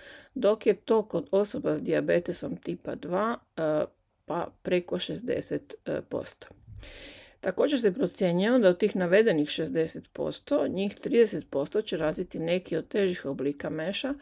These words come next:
odnosno stupnja fibroze jetrenog parenhima, pa do ive-, ireverzibilnih promjena, odnosno ciroze. Iskreno, kako god da istraživanja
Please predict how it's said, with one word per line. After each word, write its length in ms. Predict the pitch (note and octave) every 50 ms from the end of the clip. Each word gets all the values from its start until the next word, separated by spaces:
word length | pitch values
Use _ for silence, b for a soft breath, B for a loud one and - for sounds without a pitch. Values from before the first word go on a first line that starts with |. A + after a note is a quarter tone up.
| B B B B B B B -
odnosno 640 | F3+ F#3 A3 A3 A3 G#3+ - - G#3+ G#3 G3+ G3+ - -
stupnja 580 | - - - F3+ F3 F3 - G3 F#3+ F3+ D3+ -
fibroze 560 | - - D#3+ F3 D#3 D#3+ D3+ C3+ D3+ - -
jetrenog 520 | - - E3 F3+ G3 - - C4 B3 C4+ - -
parenhima, 720 | - - A3 A3+ A#3 - - - B3 A3 A3 G#3+ G#3 - B B B B B B B B B B
pa 180 | - A#3+ A#3 A#3+
do 160 | G#3+ F#3+ E3+ -
ive-, 260 | - G3+ G3+ G3 G3+ - -
ireverzibilnih 680 | A3 G#3+ G3+ G3 F#3 F3+ E3+ - C#3+ D3 C#3+ C#3+ C#3+ C#3+
promjena, 560 | - - F3+ F3 F#3 F#3 F3+ F3+ F3 F3 - -
odnosno 440 | - D3+ C#3+ D3+ D3 D3 - E3+ E3
ciroze. 560 | - - - F#3 - - - - - - - - - - - _ _ - - B B B B B B B B B
Iskreno, 640 | - F#3 F#3 F#3 - - B3+ B3 B3+ C4+ C4 B3 A#3+ - _ _ _ _ _ _ _ _ _ _ _ _ _ _ - - - - - -
kako 280 | - F3+ F#3 G3+ G3
god 320 | F3+ F#3+ A#3 A#3 A3+ G#3+ F3+
da 280 | F#3 F3+ F3 E3+ E3+ -
istraživanja 760 | - F#3+ F#3+ - G3 F3+ F3+ F3+ G3 G3+ A3 G3 F3+ D3+ D3+